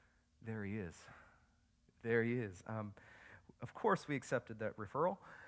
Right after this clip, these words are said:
And through the process, something that stuck with me is that this little boy that I was looking at in this picture had no idea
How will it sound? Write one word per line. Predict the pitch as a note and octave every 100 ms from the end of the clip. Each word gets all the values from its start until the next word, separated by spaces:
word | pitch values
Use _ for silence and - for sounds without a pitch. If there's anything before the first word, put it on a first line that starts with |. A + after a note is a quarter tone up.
| - -
And | C3+ C3+ C3+ C3+ B2+ - - _ _ _ -
through | E3 F3+
the | D#3+
process, | - D#3 D3 D3+ - A#2+
something | - C3+ C#3 B2+
that | -
stuck | - - B2 A#2+ -
with | A2+ A#2 B2+ -
me | A2+ G#2 -
is | G2+
that | A#2+ A2+ -
this | C3 C3+ E3
little | D#3
boy | B2+ A#2+ A2+
that | G#2
I |
was | G2+ G2
looking | A2 -
at | G2+
in | F#2+
this | F2+
picture | - G2+ - F2
had | G2+ G2+
no | G#2+ A#2
idea | A#2 G2+ G2+